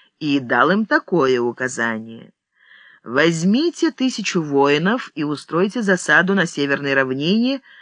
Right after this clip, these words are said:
возле вэйского лагеря. Вы должны остановить противника, когда он бросится на выручку своему обозу».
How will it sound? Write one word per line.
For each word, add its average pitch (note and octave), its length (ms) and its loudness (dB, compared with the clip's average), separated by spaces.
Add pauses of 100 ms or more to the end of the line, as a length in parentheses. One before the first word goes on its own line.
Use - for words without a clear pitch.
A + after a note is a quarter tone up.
(160)
возле G3 580 2
вэйского D#3+ 560 0
лагеря. A#2 680 -2 (340)
Вы C3+ 280 0
должны D3 520 0
остановить C3 840 -4
противника, B2 800 -4 (220)
когда B2 380 0
он G#3+ 260 4
бросится F#3+ 520 0
на F3+ 120 0
выручку D3+ 560 -6 (160)
своему B2+ 560 -4
обозу». G#2+ 640 -8